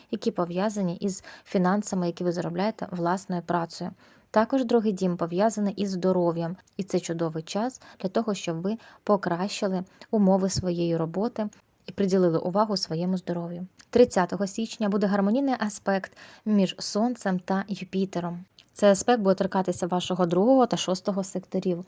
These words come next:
Друге — ваші власні фінанси і самооцінка, ваші ресурси. А шостий — це дім допомагаючих професій, роботи в найм, вашого графіку дня і всієї рутинної роботи, яку ми робимо кожного дня.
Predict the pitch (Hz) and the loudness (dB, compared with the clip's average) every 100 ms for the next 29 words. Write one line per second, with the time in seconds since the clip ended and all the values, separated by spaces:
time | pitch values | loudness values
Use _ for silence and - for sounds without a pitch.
0 | - _ - 233 254 185 180 180 170 - | -18 _ 0 8 8 8 4 2 0 0
1 | 180 180 165 185 185 - 196 170 175 190 | 0 0 0 -4 -4 0 2 0 -2 -6
2 | 185 180 170 165 - 208 269 294 190 170 | -6 -4 -4 -4 -2 0 0 -2 -6 -8
3 | - 170 165 160 - 214 262 - 233 233 | -8 -10 -8 -8 -2 0 -2 -6 -8 -10
4 | - - 180 - 208 262 - 208 190 - | -14 0 0 0 0 0 0 -4 -4 -12
5 | - 285 277 202 240 202 185 185 202 214 | -2 4 6 6 4 4 4 2 4 2
6 | 214 190 196 190 185 180 - 175 190 196 | -2 -4 -2 0 0 0 0 2 4 4
7 | 240 214 185 196 190 180 170 - - - | 2 2 2 4 4 4 0 -8 -14 -4
8 | 196 208 - 185 180 202 226 233 202 196 | 2 2 2 0 2 2 0 -2 -4 -2
9 | 185 196 190 190 - 220 240 226 202 202 | 2 2 2 -2 -4 -2 0 2 2 0
10 | 196 170 170 170 190 180 226 269 202 180 | 0 0 0 2 2 2 2 2 2 0
11 | 175 240 208 175 185 202 190 170 - 180 | 2 2 4 4 2 2 0 0 -2 -2
12 | 185 175 175 170 180 170 | -2 -4 -4 -2 -2 -2